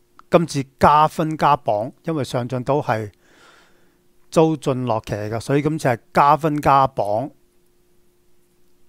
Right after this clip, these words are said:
得唔得就唔知啦，係咪？佢嘅熱點喺呢度啦。但係無論如何，佢個檔位好，呢兩個指數亦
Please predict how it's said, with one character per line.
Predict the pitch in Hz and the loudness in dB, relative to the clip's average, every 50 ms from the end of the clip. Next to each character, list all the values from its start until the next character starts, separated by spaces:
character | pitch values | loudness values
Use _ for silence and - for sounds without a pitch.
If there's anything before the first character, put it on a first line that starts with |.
| _ _ _ | _ _ _
得 | - 190 | 2 2
唔 | 147 127 | 2 2
得 | 113 156 165 | 2 0 0
就 | 147 - 143 | 2 0 -2
唔 | 123 110 104 101 | -2 -2 -6 -10
知 | - 160 151 | -6 0 0
啦， | 135 131 - - | 2 2 0 -2
係 | - 123 | -8 -6
咪？ | 120 123 123 | -2 -2 0
佢 | - 135 | 0 -2
嘅 | 120 123 117 | -4 -4 -6
熱 | 104 | -8
點 | - 135 131 | -8 -6 -4
喺 | 131 127 | -4 -4
呢 | 127 131 | -4 -4
度 | - 113 113 | -4 -4 0
啦。 | 120 123 127 - - _ _ _ _ _ | 0 0 0 -2 -4 _ _ _ _ _
但 | - 120 117 | -4 0 2
係 | 127 117 110 117 | 2 2 0 -2
無 | 117 | -4
論 | 120 131 127 117 | -4 -4 -4 -6
如 | 113 107 | -6 -6
何， | 117 113 | -6 -6
佢 | 107 - 123 117 | -6 -4 -4 -4
個 | 120 120 | -4 -4
檔 | - - - 135 123 123 120 | -6 -2 0 2 2 2 0
位 | 113 113 135 | -2 -2 -4
好， | 127 - 117 117 120 143 | -2 -4 -4 -4 -4 -6
呢 | - _ _ _ _ _ _ _ _ _ _ - 147 | -8 _ _ _ _ _ _ _ _ _ _ -2 0
兩 | 139 139 131 | 0 0 0
個 | 131 123 | -2 -4
指 | - - 127 | -6 -6 -6
數 | 120 131 | -6 -8
亦 | 117 | -8